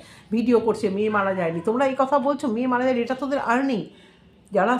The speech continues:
টিভি সিরিয়াল করে, সিনেমা করে, তাদের বাড়িতে মারা গেলে তারা কি রংচং মেখে আবার অভিনয় আসে না? এটা তো একটা type of অভিনয়। উনি যেটা করছে,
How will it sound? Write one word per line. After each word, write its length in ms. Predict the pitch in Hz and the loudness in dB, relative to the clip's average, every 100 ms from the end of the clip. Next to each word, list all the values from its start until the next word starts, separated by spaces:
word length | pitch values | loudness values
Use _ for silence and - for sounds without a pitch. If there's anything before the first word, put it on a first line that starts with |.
| 247 | -2
টিভি 180 | 220 254 | -2 -2
সিরিয়াল 400 | 285 262 269 262 | 0 2 2 2
করে, 260 | 262 226 | 0 0
সিনেমা 400 | 254 233 233 262 | -2 -2 0 0
করে, 220 | 269 214 240 | 2 0 2
তাদের 280 | 196 233 | -2 -2
বাড়িতে 460 | 226 208 226 262 233 226 | 0 -2 -2 -4 -6 -4
মারা 240 | 214 202 240 | -2 0 0
গেলে 320 | 240 254 254 - - | -2 -2 -6 -10 -2
তারা 180 | 208 | -2
কি 140 | 240 254 | 0 0
রংচং 360 | 220 220 269 | 0 0 0
মেখে 220 | 240 240 262 | 0 -2 -2
আবার 220 | 214 247 | 0 0
অভিনয় 340 | 208 240 269 | 0 -2 -2
আসে 240 | 247 - 311 | -2 -2 -4
না? 160 | 233 - - - 214 | -6 -10 -20 -10 -6
এটা 180 | 220 | -2
তো 80 | 262 | -2
একটা 300 | 285 285 269 | -2 -2 -2
type 180 | 240 262 | -4 0
of 100 | 285 262 | -2 -2
অভিনয়। 420 | 226 277 330 170 - - - - 202 | -2 0 -2 -4 -8 -20 -20 -12 0
উনি 180 | 226 | 2
যেটা 220 | 269 262 269 | 2 0 -2
করছে, 540 | 240 220 - 202 | -2 -4 -4 -6